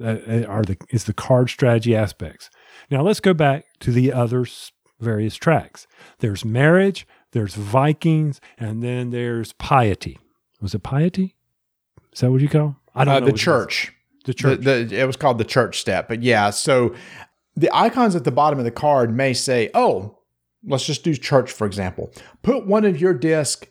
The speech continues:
Speaker 2: in the church box." At the very end of the round, after all but the final card has been played,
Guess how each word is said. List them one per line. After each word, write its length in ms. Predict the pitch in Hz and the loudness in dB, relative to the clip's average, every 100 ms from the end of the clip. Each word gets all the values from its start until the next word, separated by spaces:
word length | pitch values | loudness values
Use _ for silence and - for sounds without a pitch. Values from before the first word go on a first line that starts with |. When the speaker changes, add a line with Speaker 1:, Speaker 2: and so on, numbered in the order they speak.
| _ | _
Speaker 2:
in 140 | 135 | -2
the 120 | 135 | -2
church 440 | 123 - 131 123 - | -4 -2 -2 -2 -6
box." 500 | 90 - - - - 143 | -6 -6 -8 -8 -2 0
At 160 | 156 | 0
the 80 | 147 | 0
very 320 | 110 165 208 | 2 2 2
end 120 | 208 | 0
of 60 | 190 | 0
the 60 | 175 | -2
round, 480 | 131 104 92 92 - _ _ | -2 -2 -4 -8 -14 _ _
after 480 | 131 131 - 127 104 | 0 0 -2 -4 -2
all 380 | - 147 185 196 | 0 2 2 2
but 200 | 151 127 | -2 0
the 120 | 170 | -2
final 480 | - - 196 269 233 | 0 -2 0 2 2
card 280 | 175 156 151 | 2 2 2
has 100 | 123 | 2
been 160 | 151 | -2
played, 320 | - 120 101 | 0 0 0